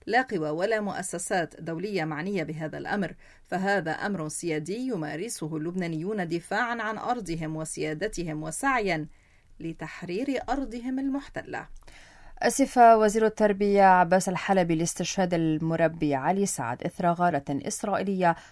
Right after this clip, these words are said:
Speaker 2: على بنت جبيل، واعتبر أن التربية خسرت باستشهاده،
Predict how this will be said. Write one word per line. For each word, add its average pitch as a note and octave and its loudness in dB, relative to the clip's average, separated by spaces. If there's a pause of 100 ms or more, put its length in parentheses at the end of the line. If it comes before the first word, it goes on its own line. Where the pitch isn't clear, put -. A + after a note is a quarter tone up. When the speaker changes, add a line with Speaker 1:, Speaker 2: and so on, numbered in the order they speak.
(160)
Speaker 2:
على D3+ 4
بنت C3 -6
جبيل، E3+ -2
واعتبر C#3+ -2
أن - -6
التربية E3+ -4
خسرت C#3+ -6
باستشهاده، G#3+ 0